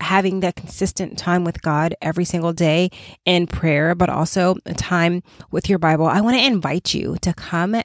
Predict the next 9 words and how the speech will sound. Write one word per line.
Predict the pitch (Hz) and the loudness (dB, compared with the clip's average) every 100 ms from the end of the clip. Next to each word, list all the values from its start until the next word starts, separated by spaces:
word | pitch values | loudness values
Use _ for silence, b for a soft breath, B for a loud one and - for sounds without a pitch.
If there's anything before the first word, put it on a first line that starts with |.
| - | -4
and | 180 165 165 160 B B | -2 0 0 -4 B B
check | - 208 - | 0 0 2
out | 156 147 - - | 0 0 -2 -4
the | 175 | 0
Renewed | 165 160 160 175 - | 2 2 2 0 -2
Faith | - 165 156 170 - - _ _ | -4 0 0 -2 -6 -16 _ _
course, | - 190 202 - - - _ _ _ _ - - | -2 2 2 0 -4 -10 _ _ _ _ -18 -10
because | 170 202 175 | 0 2 0
this | 170 190 214 - | 0 2 2 0